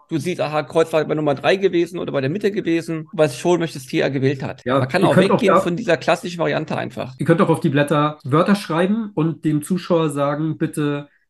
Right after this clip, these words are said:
Speaker 2: ein Wort zum Beispiel umkreisen.“ Eins, das ihr von dem, das euch anspricht oder da-, mit dem ihr was Emotionales verbindet oder wie auch immer euer Vortrag ist. Das wäre ja auch eine Möglichkeit. Dann habt ihr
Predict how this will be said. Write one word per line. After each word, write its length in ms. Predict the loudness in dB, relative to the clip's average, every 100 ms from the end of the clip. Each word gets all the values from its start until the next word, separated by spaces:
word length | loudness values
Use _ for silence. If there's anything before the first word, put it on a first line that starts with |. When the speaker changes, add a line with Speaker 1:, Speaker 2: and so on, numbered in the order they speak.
| _
Speaker 2:
ein 360 | 0 2 2 2
Wort 220 | 0 0
zum 160 | -2 -2
Beispiel 520 | -2 -2 0 0 2
umkreisen.“ 760 | 0 -4 -4 -2 -2 -2 -4 -4
Eins, 220 | -4 -2
das 200 | -4 -2
ihr 160 | -2 0
von 240 | 0 0
dem, 200 | 2 2
das 160 | 0 -4
euch 180 | -4
anspricht 500 | 0 0 0 -2 -2
oder 140 | -2 -4
da-, 100 | -2
mit 200 | -2 0
dem 120 | 2
ihr 80 | 2
was 220 | 0 -4
Emotionales 600 | -2 0 0 -2 0 0
verbindet 400 | 0 0 0 0
oder 180 | -2 -2
wie 100 | -2
auch 100 | -4
immer 240 | -4 -6
euer 180 | -4 -4
Vortrag 400 | -2 -4 -4 -4
ist. 280 | -4 -6 -4
Das 220 | -2 2 6
wäre 120 | 6
ja 100 | 6
auch 140 | 4
eine 100 | 6
Möglichkeit. 480 | 6 4 0 -2 0
Dann 100 | 0
habt 220 | -2 -4 0
ihr 380 | 2 2 -2